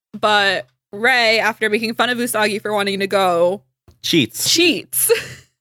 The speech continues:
Speaker 1: <laughs> Uses her magic powers and cheats. And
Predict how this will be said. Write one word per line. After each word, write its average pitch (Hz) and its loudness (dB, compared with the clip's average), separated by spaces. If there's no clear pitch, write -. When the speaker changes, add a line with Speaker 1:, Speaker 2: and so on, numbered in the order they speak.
Speaker 1:
<laughs> - -14
Uses 302 2
her 349 0
magic 294 0
powers 254 2
and 226 -6
cheats. - -2
And 208 0